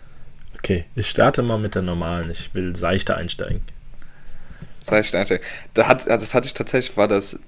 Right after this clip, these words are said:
Speaker 2: letzte Folge? Wann hatten wir über Lieblingsgerichte geredet? Letzte Folge, gell?
Speaker 1: Letzte Folge, ja.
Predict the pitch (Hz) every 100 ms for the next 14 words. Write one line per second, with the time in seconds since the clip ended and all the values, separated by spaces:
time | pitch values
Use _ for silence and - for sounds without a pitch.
0 | - 90 107 - - - 160 151 139 143
1 | 151 175 156 151 147 170 160 - - 147
2 | 160 139 143 - - - 139 147 107 120
3 | 123 107 - 95 90 98 139 - - -
4 | 110 - 123 131 107 87